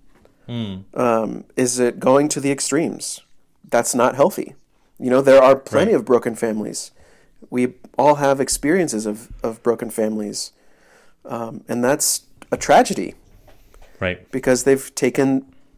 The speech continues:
Speaker 2: what was good and, and, well, broken it, <laughs> as the name
Speaker 1: Yeah.
Speaker 2: implies.
Speaker 1: Sure, sure.
Speaker 2: Um,
Speaker 1: No, that's good. That's good. I like that. That's a really good question. Um, it's got me thinking.
Speaker 2: Mm,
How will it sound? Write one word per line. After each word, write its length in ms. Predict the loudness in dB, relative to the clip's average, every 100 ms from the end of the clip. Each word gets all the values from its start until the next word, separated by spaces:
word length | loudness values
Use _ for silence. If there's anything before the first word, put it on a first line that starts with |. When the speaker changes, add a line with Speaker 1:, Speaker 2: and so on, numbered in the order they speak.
| _ _
Speaker 2:
what 180 | 0 2
was 220 | 0 0
good 400 | 2 4 4 0
and, 520 | -4 -2 -2 -6 -10 -10
and, 340 | -6 -4 -4 -8
well, 280 | -8 -8 -8 _
broken 280 | -2 0 -2
it, 140 | -10 -14 _ -16 -10
<laughs> 460 | -10 _ -20 _
as 220 | -14 -12 -6
the 80 |
name 160 | -4 -2
Speaker 1:
Yeah. 60 | -2
Speaker 2:
implies. 500 | -2 -4 -6 -14 -18 -20 _ _ _ -20 -20 -12
Speaker 1:
Sure, 220 | -8 -8 -10 -20
sure. 340 | -10 -8 -8 -10 _ -20 _ _ _ -18
Speaker 2:
Um, 360 | -14 -12 -12 -6
Speaker 1:
No, 100 | -2
that's 160 | -2 -2
good. 300 | 0 0 -2 -14 -12
That's 160 | -10
good. 300 | -4 -2 -4 -10 _ _ _ _ _ -6
I 60 |
like 180 | -6 -2
that. 180 | -4 -4
That's 160 | -6
a 60 | -2
really 140 | -2
good 120 | -2 -4
question. 380 | -8 -12 -18 -18 -20 -18 -10
Um, 400 | -8 -8 -12 -16 _ _ _ _ _ _ _ _ _ -20 _ _ _ -20 _ _
it's 80 | _
got 120 | -18
me 100 | -16
thinking. 340 | -14 -14 -14 -10
Speaker 2:
Mm, 180 | -10